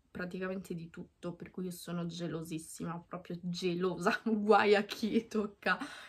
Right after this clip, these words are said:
quello, eh, diciamo, che è mio, in poche parole. Perdoneresti un tradimento? Mm, no, io sono, diciamo, una che non perdona mai. Mm,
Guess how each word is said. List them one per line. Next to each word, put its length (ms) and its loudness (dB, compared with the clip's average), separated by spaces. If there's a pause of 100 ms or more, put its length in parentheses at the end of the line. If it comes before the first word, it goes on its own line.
(160)
quello, 640 4
eh, 560 0
diciamo, 540 -4
che 140 -2
è 20 2
mio, 440 -2 (100)
in 140 -6
poche 240 -10
parole. 460 -10 (760)
Perdoneresti 920 4
un 220 4
tradimento? 960 0 (180)
Mm, 400 0
no, 260 0 (480)
io 260 6
sono, 540 -4 (540)
diciamo, 800 -4
una 260 -2
che 160 -8
non 340 -4
perdona 460 -4
mai. 500 2 (420)
Mm, 240 -2